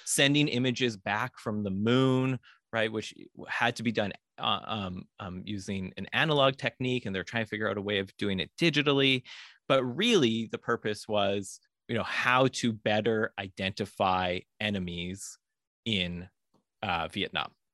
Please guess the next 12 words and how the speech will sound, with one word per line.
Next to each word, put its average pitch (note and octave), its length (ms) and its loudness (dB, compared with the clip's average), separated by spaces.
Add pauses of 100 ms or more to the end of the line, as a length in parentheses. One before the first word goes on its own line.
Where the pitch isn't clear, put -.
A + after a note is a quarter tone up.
(240)
right? G#2+ 240 2
So G#2 120 -2
it's G2+ 120 -4
being C3 200 2
funded A2 300 0
in A2+ 80 0
the G#2 80 4
middle C3 340 6
of A2+ 100 -2
the A2 60 0
Vietnam F#2 560 -4
War. F2 400 -2